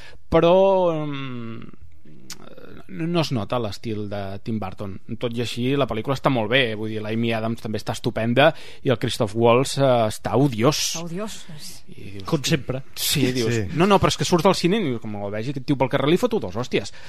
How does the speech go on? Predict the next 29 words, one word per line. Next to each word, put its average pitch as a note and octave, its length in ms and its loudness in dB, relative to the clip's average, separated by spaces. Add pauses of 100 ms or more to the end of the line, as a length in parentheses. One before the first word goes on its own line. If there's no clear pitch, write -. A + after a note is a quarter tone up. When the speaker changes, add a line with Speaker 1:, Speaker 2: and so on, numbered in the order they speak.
Speaker 1:
perquè B2 240 2
és G2 100 -2
que A#2 120 0
Speaker 2:
No, - 760 0
ja F3 120 -6
ha C#3+ 40 -8
fet F#3 220 -8
papers G3+ 320 -4
més, G#3 300 -6 (140)
amb G3+ 120 -4
Malditos F#3+ 380 -4
Bastardos G#3+ 460 -6
no A#3+ 80 -8
estava B3 280 -8
odiós. E3 600 -10
Speaker 1:
Ja, - 160 -10
però D3 220 2
té, E3+ 220 0
té E3 120 6
Speaker 3:
No E3+ 60 4
Speaker 1:
una E3 220 6
Speaker 3:
estava C4+ 240 2
odiós G#3+ 340 6
Speaker 4:
Home, A#3 80 8
Speaker 3:
amb - 80 8
Malditos A#2 380 6
Speaker 4:
Déu-n'hi-do, - 60 6
no? - 60 8
Speaker 3:
Bastardos. D#3 840 4